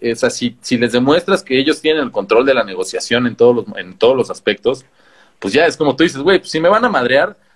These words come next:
pues me irán a madrear, güey". Pero esos güeyes tampoco son tontos, güey, porque los voy a ver al siguiente show.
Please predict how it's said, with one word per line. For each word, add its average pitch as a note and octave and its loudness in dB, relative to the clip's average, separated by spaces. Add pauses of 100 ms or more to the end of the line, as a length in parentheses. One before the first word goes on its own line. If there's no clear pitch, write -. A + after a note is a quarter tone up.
(120)
pues B2 -12
me C#3 0
irán F3 0
a F#3+ 0
madrear, F3 0
güey". C#3+ -8
Pero B2 -4
esos E3+ -4
güeyes F3 0
tampoco C#3 -6
son E3 -4
tontos, G3+ 0
güey, B2+ -4
porque A2+ -6
los A2+ -2
voy D3+ 6
a E3 4
ver E3 4
al E3 0
siguiente C#3 -8
show. F3+ 0